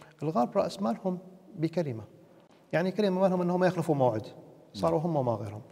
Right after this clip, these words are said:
Speaker 1: إحنا افتهمنا خطأ القضية، أنه هم من يصدق معانا بكلمة هو يصدق معانا هذا الغربي، ما يصدق لأنه يعني، آه، مثلنا إحنا، إحنا الصدق عندنا طاعة لله سبحانه
Speaker 2: ت-،
Speaker 1: وتعالى.
Speaker 2: تدينا.
Speaker 1: بالضبط.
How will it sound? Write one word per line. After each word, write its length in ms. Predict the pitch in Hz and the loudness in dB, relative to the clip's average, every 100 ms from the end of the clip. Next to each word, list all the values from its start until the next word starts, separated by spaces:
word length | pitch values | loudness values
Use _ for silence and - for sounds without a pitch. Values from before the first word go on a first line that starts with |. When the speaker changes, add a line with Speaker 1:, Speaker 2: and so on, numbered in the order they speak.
| - - - _ - - 180 | -20 -20 -20 _ -20 -4 -2
Speaker 1:
إحنا 200 | 190 185 | 2 0
افتهمنا 420 | 190 180 180 165 | 2 0 2 0
خطأ 280 | - 190 151 | -2 0 2
القضية، 480 | 127 127 120 113 | 0 0 -2 -2
أنه 260 | 113 - 139 143 | -4 -6 -6 -2
هم 480 | 180 190 139 135 | 0 0 0 -2
من 260 | 131 135 131 | -4 -6 -2
يصدق 320 | 175 180 - - | -2 -2 -6 -2
معانا 380 | 139 147 151 135 | 0 2 2 0
بكلمة 460 | 120 - 156 139 127 | -4 -2 -2 -2 -2
هو 180 | 143 | -2
يصدق 280 | 143 127 123 | -2 -2 -6
معانا 280 | 127 131 127 | -4 -2 -2
هذا 100 | 123 | -2
الغربي، 420 | 117 120 113 117 - - - - - 151 | -2 -2 -4 -8 -12 -20 -20 -20 -8 0
ما 180 | 185 | 0
يصدق 380 | 240 196 175 170 | 2 0 -2 2
لأنه 480 | 160 156 147 151 139 | 2 2 0 0 0
يعني، 400 | 131 135 135 135 - - - | -2 -4 -6 -10 -16 -14 -4
آه، 220 | 127 131 | -4 -2
مثلنا 340 | 143 143 143 | -2 -2 -2
إحنا، 160 | 139 147 | -2 -4
إحنا 120 | 160 | -4
الصدق 320 | 156 196 - | -4 -4 0
عندنا 240 | 190 185 175 | 0 2 0
طاعة 240 | 185 175 | 0 0
لله 220 | 175 170 | 0 0
سبحانه 260 | 160 - 135 | -2 -4 -2
Speaker 2:
ت-، 40 | |
Speaker 1:
وتعالى. 260 | 123 123 123 | 0 2 2
Speaker 2:
تدينا. 420 | 123 117 92 85 - - | 4 2 0 -4 -6 0
Speaker 1:
بالضبط. 340 | 170 135 113 | 2 4 2